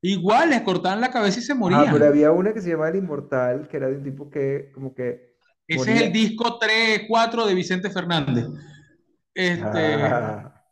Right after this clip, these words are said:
Speaker 2: ya.
Speaker 1: <laughs> que con, El Inmortal era. Eh, no, no, o sea, no me acuerdo cuál serie había del Inmortal,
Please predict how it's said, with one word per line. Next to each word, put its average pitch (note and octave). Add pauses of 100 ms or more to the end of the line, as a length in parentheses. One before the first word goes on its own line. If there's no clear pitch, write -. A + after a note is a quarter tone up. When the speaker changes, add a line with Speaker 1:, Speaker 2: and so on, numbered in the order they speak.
Speaker 2:
ya. B2
Speaker 1:
<laughs> -
que F#3
con, F3+
El F#3
Inmortal E3+
era. D3 (600)
Eh, G3 (200)
no, G3+
no, E3
o D3
sea, E3
no E3
me G3
acuerdo A#3+
cuál G#3+
serie G3+
había G3+
del G3
Inmortal, F3+